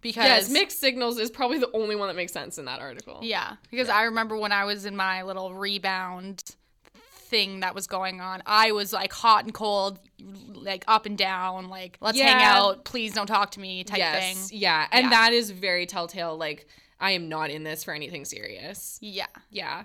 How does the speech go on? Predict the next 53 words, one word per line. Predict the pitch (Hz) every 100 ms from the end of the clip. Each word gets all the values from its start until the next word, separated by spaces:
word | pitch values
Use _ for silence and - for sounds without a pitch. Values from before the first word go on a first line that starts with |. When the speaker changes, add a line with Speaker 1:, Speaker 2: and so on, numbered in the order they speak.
| -
Speaker 1:
But |
you | 330
know | 320 330
what? | 339
I | 269
thought | 269 285 285 339
I | 254
was. | 196 - 117 -
I | 277
was | 302 302
like, | 277 277
'cause | - 294 262
I | 240
remember | 269 294 262 247 240 226 220 220 -
when | 240 233 220 214
we | 240 247
had | 262
first | - 220 214
started | 214 202 196
seeing | - - 226 240 233
each | 202 -
other, | 185 190
I | 175
guess | 185 196
you | 185
could | 170 -
say, | - - 196 -
I | 233
was | 349 403
already | 370 359 277
into | 202 214 -
him | 349
and | 339
I |
was | 285 285
like, | 247 -
"Yeah, | 466 339 220
sure. | - - - 302
Like, | 214 196
you | 220
know, | 208 202
we | 226
could | 277
totally | - 226 202 208
do | 190 247
this." | 208 190 - - _
But | - 202
then, | 214 208 196
yeah, | 190 180 131
things | - 233 220 208
started | 226 214
happening | - 202 196 208 196 185 185
and | 185 190 185 180 170